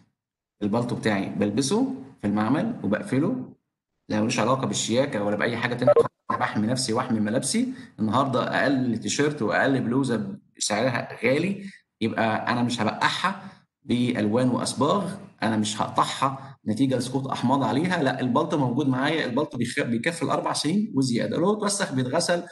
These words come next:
ولو، لو بس توسخ ومبقع مش مشكلة. لكن محدش فيكم بيقبل إن هو يلبس هدوم،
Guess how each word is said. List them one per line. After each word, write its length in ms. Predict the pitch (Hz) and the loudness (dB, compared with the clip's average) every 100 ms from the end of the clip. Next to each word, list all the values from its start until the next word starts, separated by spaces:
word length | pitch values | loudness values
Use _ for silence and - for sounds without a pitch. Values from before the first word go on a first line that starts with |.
| - - | -20 -4
ولو، 180 | 120 147 | 2 4
لو 160 | 147 147 | 4 2
بس 180 | 175 | 2
توسخ 340 | - 170 - 131 | 2 2 2 2
ومبقع 400 | 127 147 107 113 | 2 2 0 0
مش 180 | 113 113 | 0 0
مشكلة. 400 | - 117 101 104 | 0 0 -2 0
لكن 280 | 131 139 | 0 2
محدش 360 | 131 135 160 - | 0 0 -2 -2
فيكم 300 | 156 156 143 | -2 0 0
بيقبل 280 | 127 123 117 | 0 0 0
إن 120 | 107 | 0
هو 120 | 120 | 0
يلبس 380 | 117 113 113 - | 0 -2 -4 -4
هدوم، 300 | 104 110 | -2 -2